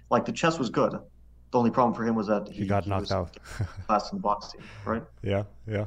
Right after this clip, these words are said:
Speaker 2: yeah. No,
Speaker 1: But
Speaker 2: that was, uh, that was, that, that
Speaker 1: Yeah.
Speaker 2: was definitely a fun event. Uh, I think everybody had a lot of fun, and everybody would probably do it again. And I hope they do it again. Um, but it was
Speaker 1: Well,
Speaker 2: definitely
Speaker 1: Lawrence has said that he,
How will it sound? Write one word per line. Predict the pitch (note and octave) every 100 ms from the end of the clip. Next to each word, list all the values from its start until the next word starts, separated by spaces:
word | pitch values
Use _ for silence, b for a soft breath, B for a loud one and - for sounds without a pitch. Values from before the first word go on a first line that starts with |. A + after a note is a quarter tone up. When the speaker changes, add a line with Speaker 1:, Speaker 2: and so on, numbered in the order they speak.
| G#2
Speaker 2:
yeah. | G#2+ G#2 B B -
No, | C#3+
Speaker 1:
But | A2+
Speaker 2:
that | E3
was, | G3 F#3
uh, | E3+ D3
that | C#3
was, | C#3+
that, | C3+ C3 A2+
that |
Speaker 1:
Yeah. | B2
Speaker 2:
was | A#2+
definitely | A2+ G#2+ G#2+ G#2
a | G2
fun | - G2
event. | F#2 F#2+ F#2 - b b b -
Uh, | F#2 F#2+ F#2+
I | F#2
think | G2 G2+
everybody | F2+ F2+ F2 F2
had | F#2 F2+
a |
lot | F2 F2+
of |
fun, | - F#2 F2
and | F2 E2+
everybody | F2 F2+ F2 E2+
would | E2+ E2 -
probably | F2+ E2 E2+
do | E2+
it | F2+ F2
again. | E2 E2+ E2+ B B B B B
And | - E2+ E2
I | E2+
hope | E2 B2+ A#2+
they | F2 D#2+ - _ _ -
do | G2
it | F2
again. | - F2 F2+ G2+ - -
Um, | F2+ F2+ F2+ F2+ F2+ F2 - -
but | - G2 F#2 -
it | G2+
was | G#2 F#2+
Speaker 1:
Well, | A#2
Speaker 2:
definitely | D3+ F3+
Speaker 1:
Lawrence | F3+ -
has | C3+
said | C3+ G2+
that | G#2
he, | A2+